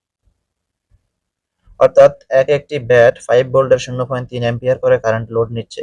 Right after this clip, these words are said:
এই মুহূর্তে। কিন্তু কিছুক্ষণ পর আবার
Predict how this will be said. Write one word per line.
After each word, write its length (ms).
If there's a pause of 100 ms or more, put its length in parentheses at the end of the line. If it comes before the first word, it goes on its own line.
(100)
এই 80
মুহূর্তে। 520 (1700)
কিন্তু 220
কিছুক্ষণ 480
পর 200
আবার 240